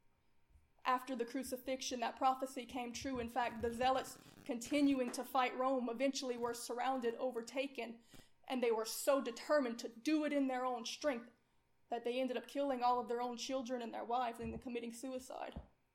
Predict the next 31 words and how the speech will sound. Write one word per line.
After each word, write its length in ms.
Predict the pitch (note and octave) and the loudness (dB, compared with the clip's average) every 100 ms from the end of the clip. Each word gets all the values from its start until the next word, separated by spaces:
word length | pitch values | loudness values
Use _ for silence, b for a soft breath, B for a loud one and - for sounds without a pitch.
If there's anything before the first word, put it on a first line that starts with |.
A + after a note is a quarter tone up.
| _ - | _ -20
because 240 | - B3 A3+ | -4 -4 -2
they 100 | A3+ | -4
wouldn't 320 | A#3+ B3+ A#3 | -4 -6 -8
just 180 | B3 - | -10 -8
stop 380 | B3 A3+ - - _ _ - - - - | -6 -6 -10 -20 _ _ -20 -20 -20 -12
and 160 | B3 | -12
cry 260 | - - - | -8 -8 -8
out. 220 | - C4 - - _ _ _ - _ _ _ _ _ | -10 -14 -20 -20 _ _ _ -20 _ _ _ _ _
Jesus 420 | - C4 C4+ B3+ A#3 | -2 0 0 -4 -8
is 140 | A3 | -10
coming. 440 | - B3+ A#3 A3+ - - _ - - - _ - | -8 -8 -8 -14 -20 -20 _ -20 -20 -20 _ -10
If 100 | - | -4
they 120 | B3 | -2
would 140 | B3 B3 | 2 0
have 140 | G#3+ | 0
believed 380 | A3+ A#3+ B3 - | -2 -2 -4 -6
it, 180 | - - _ _ - - _ _ _ _ - | -16 -20 _ _ -20 -20 _ _ _ _ -4
they 120 | B3 | -2
wouldn't 220 | B3+ B3+ | -2 -4
have 100 | A#3 | -2
taken 280 | C4 A#3+ A#3 | -4 -2 -2
matters 380 | A3+ A3+ A3+ A#3 | -2 -2 -4 -6
into 180 | A#3 | -8
their 200 | A3+ G#3+ | -6 -6
own 140 | - A3+ | -6 -8
hands. 420 | C4+ - A#3 - _ _ - _ _ _ _ _ _ _ _ _ _ - _ | -10 -12 -16 -18 _ _ -20 _ _ _ _ _ _ _ _ _ _ -20 _
If 180 | B3 B3 | 0 4
we 140 | C#4 | 2
truly 340 | C#4 D4+ D4 C4 | 2 2 0 0
believe 380 | G#3+ A3+ B3+ - | 0 -2 -2 -6
it, 200 | - | -10